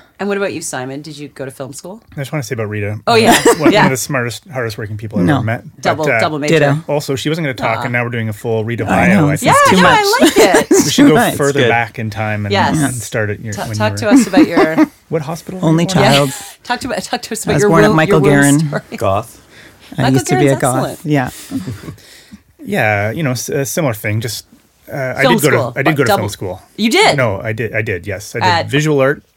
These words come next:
Speaker 2: and then I went to film
Speaker 1: Where'd you
Speaker 2: school,
Speaker 1: go?
Speaker 2: Concordia.
Speaker 1: Concordia?
Speaker 2: Yeah.
Speaker 1: So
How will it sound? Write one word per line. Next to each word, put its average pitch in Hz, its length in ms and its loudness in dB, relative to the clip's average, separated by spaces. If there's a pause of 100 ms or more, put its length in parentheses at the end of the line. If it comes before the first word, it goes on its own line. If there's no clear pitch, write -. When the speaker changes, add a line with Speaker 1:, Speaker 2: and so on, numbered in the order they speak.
(140)
Speaker 2:
and 120 120 -4
then 113 80 -4
I 110 80 -2
went 107 220 -4
to 104 240 -4
film - 20 -6
Speaker 1:
Where'd 190 240 -2
you 226 60 -6
Speaker 2:
school, 233 140 2
Speaker 1:
go? - 40 -6
Speaker 2:
Concordia. 98 480 -4 (120)
Speaker 1:
Concordia? 185 520 -4 (200)
Speaker 2:
Yeah. - 120 -10
Speaker 1:
So - 40 -18